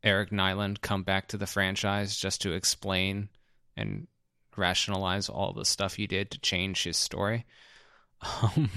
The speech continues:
especially now, given what we know about the, the Bungie, uh, Microsoft relationship when it came to the novels. But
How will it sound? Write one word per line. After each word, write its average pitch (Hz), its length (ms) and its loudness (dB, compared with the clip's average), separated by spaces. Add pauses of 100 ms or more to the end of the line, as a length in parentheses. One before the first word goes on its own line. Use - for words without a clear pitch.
(760)
especially - 500 4
now, 113 500 2
given - 300 -4
what 58 100 -4
we 52 120 -4
know 58 140 -4
about - 300 -4
the, 58 200 -2 (680)
the 120 140 4
Bungie, 110 640 2 (180)
uh, 92 340 -2 (280)
Microsoft 104 800 -2
relationship 104 640 0
when 101 100 -4
it 95 80 -4
came 98 220 -4
to 101 80 -14
the 104 340 -4
novels. 104 480 -2
But - 280 -4